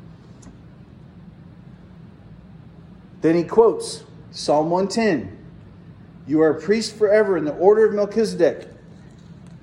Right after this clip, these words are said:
One, the old commandment is set aside because it's weakless, weakness and uselessness.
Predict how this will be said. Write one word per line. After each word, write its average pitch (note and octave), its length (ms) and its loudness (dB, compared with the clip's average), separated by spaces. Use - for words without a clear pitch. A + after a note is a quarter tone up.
One, G#3+ 560 -2
the D#3+ 160 -2
old A3+ 440 2
commandment G#3+ 600 -2
is D#3+ 120 -8
set G#3 360 0
aside E3 920 -4
because F3 300 -4
it's E3 200 -4
weakless, A#3 800 -4
weakness B3+ 800 -8
and E3+ 240 -8
uselessness. E3 1120 -10